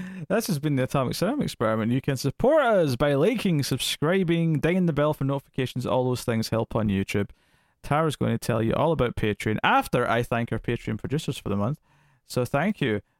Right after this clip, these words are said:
to Tyler Hess, Cindy Palacios, David Sharp, Board Now, Al Treisman, Christopher Moy, David Brown, and Stanley.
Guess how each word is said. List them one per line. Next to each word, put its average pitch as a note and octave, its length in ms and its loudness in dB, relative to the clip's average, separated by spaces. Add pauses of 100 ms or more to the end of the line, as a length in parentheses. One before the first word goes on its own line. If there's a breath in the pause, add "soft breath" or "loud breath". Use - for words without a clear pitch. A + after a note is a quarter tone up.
(100)
to B2+ 80 -4
Tyler A2+ 300 2
Hess, B2+ 260 -2
Cindy A#2 220 0
Palacios, C3+ 540 0
David B2+ 280 2
Sharp, E3 380 2
Board C3 260 0
Now, C3+ 340 2
Al A#2+ 180 4
Treisman, C#3 440 0
Christopher C3+ 400 -2
Moy, D3 420 0
David E3 400 2
Brown, D3+ 320 2
and F3+ 240 0
Stanley. E3 640 0